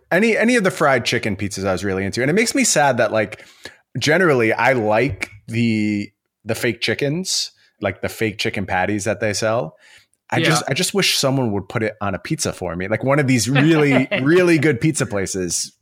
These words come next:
Speaker 1: to just use the bu-, the fake buffalo chicken on a pizza. I would be totally into it.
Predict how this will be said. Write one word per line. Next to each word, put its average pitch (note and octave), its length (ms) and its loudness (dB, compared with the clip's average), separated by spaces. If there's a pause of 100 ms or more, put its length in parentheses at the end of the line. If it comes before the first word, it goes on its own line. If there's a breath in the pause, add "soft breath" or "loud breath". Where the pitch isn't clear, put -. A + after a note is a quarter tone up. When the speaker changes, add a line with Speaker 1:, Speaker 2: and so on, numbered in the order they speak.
(320)
Speaker 1:
to B2+ 200 0
just B2+ 220 -4
use C3 240 2
the B2 80 0
bu-, B2 200 0
the A2 120 -2
fake C#3 320 -2
buffalo G#2+ 340 0
chicken G2 340 -4
on F#2 140 -2
a - 40 -4
pizza. G2+ 300 -6
I F#2 100 0
would G2 100 -4
be G#2 100 -4
totally A2+ 480 -4
into F#2+ 280 -4
it. F2 160 -4